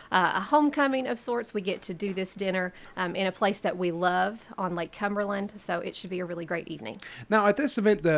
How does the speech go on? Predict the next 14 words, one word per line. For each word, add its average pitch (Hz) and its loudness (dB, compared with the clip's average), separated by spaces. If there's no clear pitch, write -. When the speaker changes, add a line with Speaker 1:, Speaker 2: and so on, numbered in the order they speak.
Speaker 2:
is 151 -2
there 254 2
awards 151 4
given 165 2
out 156 2
as 131 0
well? 139 0
Speaker 1:
Yes. 180 -2
Speaker 2:
I 113 0
thought 113 2
so. - -4
Speaker 1:
So 202 4
one 277 4
of, 233 0